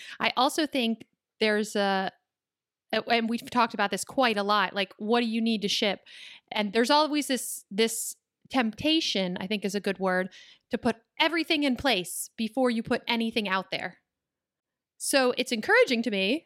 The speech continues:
I guess is the right word, to hear that, like, you guys are still handling some of that manually. Like,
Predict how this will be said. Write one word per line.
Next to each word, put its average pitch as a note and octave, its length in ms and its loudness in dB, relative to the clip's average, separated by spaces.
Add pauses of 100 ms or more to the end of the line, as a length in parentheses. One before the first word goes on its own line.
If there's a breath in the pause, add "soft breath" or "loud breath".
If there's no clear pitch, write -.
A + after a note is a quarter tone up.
I G3+ 80 -2
guess G#3 240 -2
is G3+ 100 -12
the A3 120 0
right A3 200 0
word, A#3+ 340 2
to B3 60 -2
hear A#3 200 0
that, G#3 80 -4
like, G3+ 200 -6
you B3+ 120 0
guys D4+ 200 2
are C#4 60 -6
still A#3+ 240 -4
handling B3+ 380 -2
some A3 160 -4
of G3 80 -2
that E3+ 160 -6
manually. G#3 600 -2 (320 loud breath)
Like, F#3 120 -10